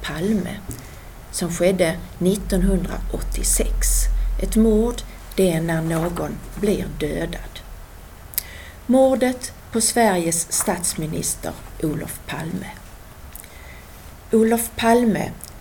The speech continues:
föddes nittonhundratjugosju, dog nittonhundraåttiosex. I söndags, den tjugoåttonde februari, är det trettio år sedan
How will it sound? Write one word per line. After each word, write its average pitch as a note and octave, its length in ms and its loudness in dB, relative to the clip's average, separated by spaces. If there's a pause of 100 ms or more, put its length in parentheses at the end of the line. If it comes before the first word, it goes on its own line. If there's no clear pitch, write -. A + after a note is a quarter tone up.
(1200)
föddes E3 520 -2
nittonhundratjugosju, G3 1500 2 (560)
dog G3 360 2 (120)
nittonhundraåttiosex. F3 1800 -2 (2000)
I C#4 100 4
söndags, - 1000 4 (640)
den G#3 160 4
tjugoåttonde A3+ 760 2
februari, F3+ 960 0 (1400)
är D4 140 8
det F3 280 4
trettio C#4 580 2
år G3 420 2
sedan D#3+ 520 -2